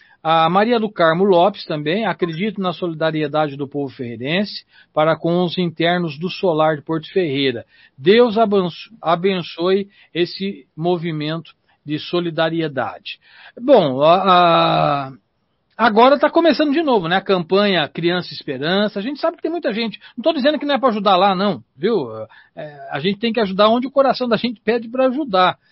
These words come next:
Mas nós temos e podemos acompanhar o, aonde eu tô fazendo a minha contribuição. Acho que isso é importante, né? Então, tá aí, eu quero agradecer as pessoas e quem quiser contribuir através do chat, por favor, fique à vontade.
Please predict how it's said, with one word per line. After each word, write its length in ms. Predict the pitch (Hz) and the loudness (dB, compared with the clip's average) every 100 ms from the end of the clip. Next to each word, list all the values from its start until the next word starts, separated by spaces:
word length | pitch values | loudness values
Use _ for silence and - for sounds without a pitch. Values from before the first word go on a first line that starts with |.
| - - | -20 -10
Mas 240 | 165 202 220 | -2 0 2
nós 280 | 262 254 | 0 -2
temos 500 | - 240 302 311 196 | -2 2 2 2 2
e 80 | 175 | 0
podemos 840 | 202 285 269 175 208 302 330 269 185 | -2 4 4 4 0 0 -2 -2 -2
acompanhar 1000 | 196 - 190 170 175 156 170 247 240 120 _ _ _ | -2 0 -2 -2 -2 0 0 0 0 -4 _ _ _
o, 300 | 170 190 208 - | 0 2 2 4
aonde 540 | 226 247 240 262 269 | 4 6 4 2 0
eu 120 | 330 | -2
tô 200 | 302 254 | -2 -2
fazendo 420 | 254 320 311 254 | 0 0 0 -2
a 60 | 269 | -4
minha 160 | 277 294 | -4 -6
contribuição. 760 | 311 339 370 349 - 240 180 | -8 -8 -6 -6 -4 -2 -2
Acho 180 | 156 - | -4 -4
que 100 | 220 | -8
isso 160 | 247 302 | -6 -6
é 40 | |
importante, 840 | 277 220 170 - 151 123 98 - - _ | -4 -2 -2 -2 -4 -4 -10 -20 -20 _
né? 300 | 165 202 202 - _ _ _ _ | -6 -4 -4 -6 _ _ _ _
Então, 440 | 160 160 190 208 220 | -10 -6 2 2 2
tá 140 | 277 | 0
aí, 180 | 262 220 | 2 4
eu 120 | 180 | 2
quero 220 | 170 190 | 2 0
agradecer 500 | 190 185 185 170 - | 2 0 0 -2 -4
as 120 | 165 160 | -8 -6
pessoas 480 | 147 - 180 208 | -12 -4 0 0
e 40 | 180 | 0
quem 220 | 185 247 | 0 -2
quiser 320 | 233 165 190 | -2 -2 -2
contribuir 760 | - 175 160 180 170 147 156 175 | -2 -6 -6 -4 -4 -2 0 0
através 400 | 147 147 151 147 | -2 -4 -4 -4
do 100 | 131 | -8
chat, 500 | - 147 156 180 - _ | -8 0 2 0 -4 _
por 160 | - 226 | -8 -8
favor, 420 | 233 190 143 175 | -2 -2 0 -4
fique 360 | 160 220 247 226 | -2 -4 -2 -2
à 40 | |
vontade. 680 | 175 160 139 147 156 175 196 | -2 -4 -6 -4 -4 -4 -8